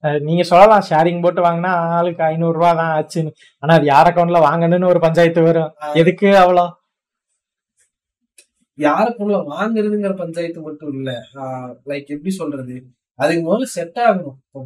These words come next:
Speaker 2: இப்போ வந்து வேணை திட்டி அப்படின்னு
Speaker 1: வேலை, வேலை, வேலை, பாவம்.
Speaker 2: இல்ல, இல்ல, அவனோட, அவனோட,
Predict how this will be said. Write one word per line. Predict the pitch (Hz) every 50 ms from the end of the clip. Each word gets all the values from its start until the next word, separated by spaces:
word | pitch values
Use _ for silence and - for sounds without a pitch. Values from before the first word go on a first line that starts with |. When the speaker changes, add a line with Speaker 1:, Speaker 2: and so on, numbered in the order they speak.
| - _
Speaker 2:
இப்போ | _ _ _ - 131 131
வந்து | 139 147 175 190 214 220 220 - _ _ _ _
வேணை | 127 143 147 156 165 156
திட்டி | 139 - 131 127 - 135 131
அப்படின்னு | 131 127 123 120 117 117 110 110 113 113 - 185 190 - - - - - - - - _ _ _ _
Speaker 1:
வேலை, | - 165 170 170 160
வேலை, | 151 151 160 160 147 139
வேலை, | 147 156 156 147 - - _
பாவம். | - 156 151 147 135 - - -
Speaker 2:
இல்ல, | - 185 175 170 202 202
இல்ல, | 190 190 190 254 - 226 214 196
அவனோட, | 196 196 190 196
அவனோட, | 196 208 214 214 214 196 190 202